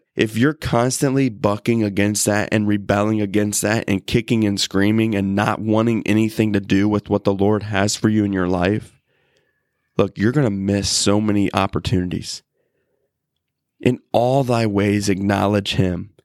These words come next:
and he shall direct thy paths." Lord, if you tr-, eh,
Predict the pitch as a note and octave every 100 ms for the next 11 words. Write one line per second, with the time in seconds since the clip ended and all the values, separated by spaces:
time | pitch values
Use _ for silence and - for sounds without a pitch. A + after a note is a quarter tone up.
0 | _ _ _ _ - G2+ G2 A2+ - G2+
1 | G2 F#2+ G2+ - F#2+ A2 F#2+ - - -
2 | _ _ _ _ - A#2+ A#2 A2+ C#3 -
3 | - G2+ A2+